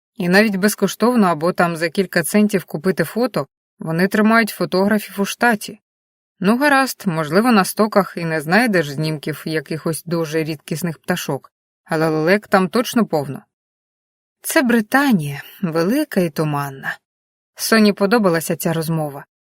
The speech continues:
та вона не припиняла поглядати на луки. Чи не збиралася тітонька вже повертатись до них? Вона не збиралася. «Може, пройдемося?» —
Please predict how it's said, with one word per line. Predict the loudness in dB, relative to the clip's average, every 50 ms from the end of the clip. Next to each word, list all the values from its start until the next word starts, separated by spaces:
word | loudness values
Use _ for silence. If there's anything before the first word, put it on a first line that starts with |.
| _ _
та | -2 2
вона | 4 4 4 4 4
не | 4 2
припиняла | 2 2 2 0 2 4 4 4 4 4 4 4 2
поглядати | 2 0 -4 -4 -2 -2 -2 -2 -2 0 -2
на | -2 -2 -2
луки. | -4 -6 -8 -10 -12 -16 -20 -20 -20 _ _ _ _ _ _ _ _
Чи | -2 0 2
не | 2 0
збиралася | 0 -2 0 2 2 2 2 0 0 0 0 -2
тітонька | -2 -2 -2 0 0 2 2 2 0 2 0 0
вже | 0 0 0 0
повертатись | 0 0 -2 -2 -2 -2 -2 -2 -2 -2 -2 -4 -6
до | -4 -2 0 0
них? | 2 0 -2 -2 -6 -12 -20 _ _ _ _ _ _ _ _ _ _ _ _ _ _ _ _
Вона | -6 -2 -2 0 0 -2 -2 -2
не | -2 -2 -2
збиралася. | -2 0 0 0 0 -2 -4 -10 -12 -12 -10 -10 -10 -10 -12 _ _ _ _ _ _ _ _ _ _ _ _ _ _ _
«Може, | 0 0 2 2 2 0
пройдемося?» — | 2 2 2 4 4 4 2 2 0 -2 -6 -10 -12